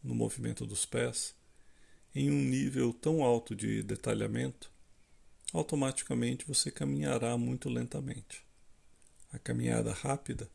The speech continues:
é usualmente adotada se você estiver andando ao ar livre, e só é rápida em comparação com o método descrito acima. Ela é ainda lenta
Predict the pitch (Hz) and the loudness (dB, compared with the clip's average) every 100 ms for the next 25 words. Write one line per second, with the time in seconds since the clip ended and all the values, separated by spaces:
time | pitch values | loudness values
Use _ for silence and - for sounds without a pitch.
0 | - - - - - 127 156 170 165 135 | -20 -20 -20 -16 -4 0 2 2 0 0
1 | 135 139 131 - 123 131 139 - 160 147 | 0 0 -2 2 2 2 0 -4 -4 -4
2 | 143 139 - 135 135 131 117 120 131 131 | 0 -2 0 0 2 0 0 0 0 0
3 | 127 127 127 104 98 - - - - - | 2 0 0 -2 -4 -8 -16 -20 -20 -20
4 | - - - - - - 170 - 131 107 | -20 -20 -20 -20 -18 -6 -2 4 4 4
5 | 95 - 165 - - - - - - - | 2 -6 -8 -4 -6 -6 -8 -16 -20 -20
6 | - - 175 180 165 151 147 - 131 - | -16 -4 -2 -2 0 2 2 0 -2 -2
7 | 151 135 113 117 - 120 120 - 131 131 | 0 0 0 -2 -6 -8 -8 -10 -6 -2
8 | - 123 110 - 110 - 104 107 - - | -2 -2 -6 -4 -2 -2 -4 -10 -16 -20
9 | - _ - - - - - - - - | -20 _ -20 -20 -20 -20 -20 -20 -12 -4
10 | 113 117 110 - 117 110 113 156 165 170 | -2 -2 -4 -6 -4 -2 0 0 0 2
11 | 120 127 - | 0 -2 -6